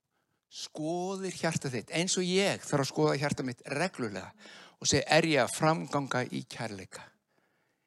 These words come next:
í öllu kringumstæðum? Er líf mitt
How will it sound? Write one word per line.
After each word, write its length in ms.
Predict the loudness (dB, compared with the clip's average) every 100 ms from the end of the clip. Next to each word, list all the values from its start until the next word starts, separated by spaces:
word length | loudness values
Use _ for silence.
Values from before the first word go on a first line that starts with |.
| _ -6
í 80 | -6
öllu 220 | -6 -10
kringumstæðum? 560 | -8 -8 -8 -8 -8 -10 -20 -20 -20 _
Er 220 | -4 -2 0
líf 400 | 0 0 0 -2
mitt 380 | -4 -4 -6